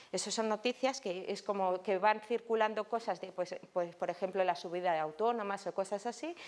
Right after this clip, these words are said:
y entonces se, se distorsiona. Cuando no se conoce algo en profundidad, se distorsiona. Y justamente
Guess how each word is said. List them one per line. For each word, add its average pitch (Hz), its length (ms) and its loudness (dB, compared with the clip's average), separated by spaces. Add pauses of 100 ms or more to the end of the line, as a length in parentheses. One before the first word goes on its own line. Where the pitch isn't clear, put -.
(160)
y 208 60 0
entonces 214 280 4
se, 202 220 2
se 185 260 4
distorsiona. 175 720 2
Cuando 190 200 2
no 214 120 0
se 220 160 -6
conoce 233 400 2
algo 226 320 2 (280)
en 226 120 0
profundidad, 220 540 0
se 185 400 -6
distorsiona. 180 680 -4 (520)
Y - 60 -10
justamente 269 800 0